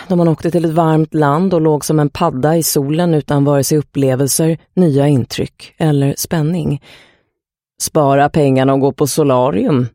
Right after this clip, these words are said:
hade han sagt till någon. "Ja, vänta bara tills du själv har barn och heltidsjobb, så får vi se hur äventyrslysten du själv orkar vara", svarade en av hans bekanta med fru och barn.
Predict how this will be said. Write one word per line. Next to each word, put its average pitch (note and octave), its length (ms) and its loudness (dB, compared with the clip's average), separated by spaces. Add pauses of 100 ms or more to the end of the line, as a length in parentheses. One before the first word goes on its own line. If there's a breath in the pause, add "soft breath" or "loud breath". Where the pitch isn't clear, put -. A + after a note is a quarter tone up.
hade B2 180 -2
han A#2 100 -2
sagt - 240 -8
till A2 100 -6
någon. - 200 -4 (680)
"Ja, - 140 -10
vänta F3 420 -2
bara C3 300 -2 (100)
tills D#3+ 180 0
du D#3 100 0
själv D3 280 0
har B2+ 100 2
barn A#2 320 0
och B2 100 -2
heltidsjobb, A2 600 -4 (400 loud breath)
så C#3 140 -4
får D3 120 2
vi C#3 100 2
se C3+ 200 2
hur C3 140 2
äventyrslysten C3 1000 0
du C3 100 0
själv C#3+ 340 -4
orkar C3 260 -4
vara", A2 320 -2 (680 loud breath)
svarade C3+ 420 2
en B2+ 160 2
av C3 60 -2
hans C#3 280 -4
bekanta C3 500 -6
med E3+ 220 -8
fru A2 260 -4
och F2 120 -4
barn. G#2+ 340 -8